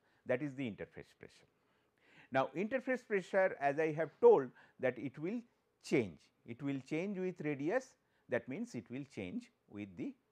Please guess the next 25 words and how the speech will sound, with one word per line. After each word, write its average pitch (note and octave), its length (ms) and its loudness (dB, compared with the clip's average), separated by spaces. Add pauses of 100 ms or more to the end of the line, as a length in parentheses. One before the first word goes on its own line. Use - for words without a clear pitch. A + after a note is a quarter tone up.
(160)
time G#2+ 320 0
also. B1 140 -18 (1160)
And D3+ 280 4 (120)
we G#3 180 0
had A3 360 6 (100)
already A#3+ 540 4
one F#3 600 2 (360)
variable D#3+ 520 4
pressure A2+ 400 -4 (100)
P G3+ 140 -2
V, B2 260 -6 (320)
that - 160 0
is D3+ 120 -4
the C#3 100 -6
pressure D3+ 260 -2
inside E3 540 2
the A#2+ 80 -2
bubble. E2+ 320 -4 (340)
So, A3+ 60 4
let F3+ 260 2
us B3 240 4
try F#3 220 6
to F3+ 260 -4
relate D3+ 440 4 (380)
between D3 400 -2